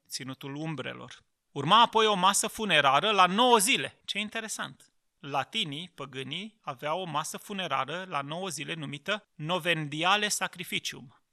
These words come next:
cu pelerinaj la mormânt, pe care se vărsa vin,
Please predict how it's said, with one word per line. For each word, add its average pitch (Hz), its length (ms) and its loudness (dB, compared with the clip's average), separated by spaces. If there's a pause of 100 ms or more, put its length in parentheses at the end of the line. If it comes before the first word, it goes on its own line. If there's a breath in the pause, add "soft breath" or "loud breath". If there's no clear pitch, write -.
(180)
cu 185 140 -8
pelerinaj 175 640 4
la 208 140 6
mormânt, 143 680 -4 (300)
pe 220 140 0
care 262 340 6
se 226 160 2
vărsa 226 720 2
vin, 147 540 0